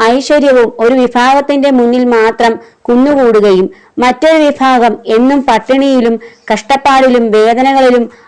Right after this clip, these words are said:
അവഗണനകളിലും കഴിഞ്ഞു, കഴിച്ചുകൂട്ടേണ്ടി വരികയും ചെയ്യുന്ന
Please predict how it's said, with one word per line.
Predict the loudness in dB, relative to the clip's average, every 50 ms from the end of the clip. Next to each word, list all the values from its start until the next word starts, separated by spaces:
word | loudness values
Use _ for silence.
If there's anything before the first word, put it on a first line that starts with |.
| _ -4
അവഗണനകളിലും | -2 0 2 2 2 2 2 0 0 0 0 2 2 2 2 0 0 0
കഴിഞ്ഞു, | 0 0 0 2 2 0 0 -2
കഴിച്ചുകൂട്ടേണ്ടി | -2 -4 -2 0 0 0 0 0 -2 -2 0 0 0 0 0 0 0 2 2
വരികയും | 2 2 0 0 0 0 0 0 -2 0
ചെയ്യുന്ന | 0 0 2 2 2 2 0 -2 -2